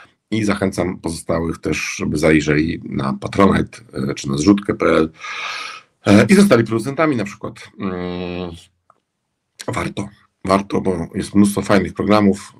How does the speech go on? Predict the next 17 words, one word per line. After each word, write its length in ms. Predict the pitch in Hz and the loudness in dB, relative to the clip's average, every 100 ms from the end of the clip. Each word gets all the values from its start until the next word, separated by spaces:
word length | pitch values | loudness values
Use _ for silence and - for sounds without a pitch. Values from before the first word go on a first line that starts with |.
| - | -12
e, 240 | 87 80 | -12 -12
gdzie 160 | 80 87 | -16 -16
można 180 | 82 | -14
dużo 220 | 82 92 87 | -8 -6 -4
zobaczyć, 540 | 85 95 92 85 - | 0 0 0 -8 0
wiele 200 | 92 85 | 2 2
usłyszeć 540 | 82 107 113 95 - - - - - - - - - | 0 -2 0 0 -2 -10 -16 -14 -12 -12 -14 -16 0
i 120 | 185 | 0
poczuć, 580 | - 185 196 202 139 123 - - - - | 4 6 6 4 -2 -2 -6 -6 -8 -4
jak 320 | 139 156 - 127 | 0 2 0 0
jest 460 | 117 104 - - | 0 0 -10 -8
naprawdę, 520 | - 101 123 123 117 | -4 2 2 2 0
bo, 320 | 110 104 101 101 - _ _ _ _ - | 2 2 2 -2 -8 _ _ _ _ -16
mm, 540 | 98 92 90 90 90 101 - - | -12 -10 -10 -8 -10 -12 -20 0
to 80 | 107 | 0
przedmurze 460 | - 101 139 131 | 2 2 2 0
chrześcijaństwa 880 | 113 117 117 117 117 123 120 110 104 | -2 -4 -2 0 2 0 -2 -4 -4